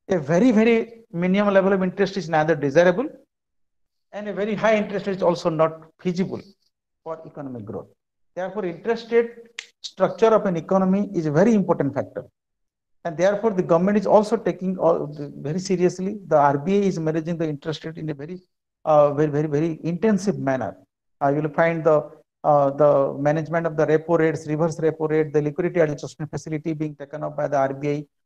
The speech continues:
and the quarterly review that the R B I is doing in, in, in, in recent years. So therefore, the rate of interest is very important factor, or the interest rate structure of an economy is very important, uh, as long as the demand management policy of the economy is concerned.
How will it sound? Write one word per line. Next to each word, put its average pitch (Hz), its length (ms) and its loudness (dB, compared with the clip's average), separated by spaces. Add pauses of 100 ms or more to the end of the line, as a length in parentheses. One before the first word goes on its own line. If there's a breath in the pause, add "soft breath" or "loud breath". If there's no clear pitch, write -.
(240)
and 180 160 4
the 190 60 6
quarterly 170 500 2
review 151 500 -2 (200)
that 147 140 0
the 143 80 -6
R 143 140 -4
B 156 120 -8
I 165 40 -4
is 143 120 -8
doing 156 240 -4
in, 147 200 -6
in, 147 200 -8
in, 147 220 -14
in 143 120 -20
recent 143 340 -20
years. 196 320 -12 (340)
So - 80 -8
therefore, 196 540 2 (300)
the 160 80 2
rate 185 160 0
of 208 140 2
interest 180 340 -4
is 156 100 -8
very 202 240 4
important 180 400 -2
factor, 156 420 -2
or 156 180 2
the 165 120 -2
interest 180 360 -8
rate 175 80 -14
structure 160 340 -10
of 190 160 -4
an 160 100 -6
economy 170 360 -8
is 151 80 -10
very 190 200 -2
important, 147 460 -6 (340)
uh, 143 320 -4
as 139 160 -8
long 165 220 -4
as 190 200 -8 (300)
the 165 60 -4
demand 151 360 -4
management 147 360 -6
policy 139 260 -4
of 139 120 -8
the 139 60 -8
economy 123 380 -10
is 117 80 -18
concerned. - 360 -20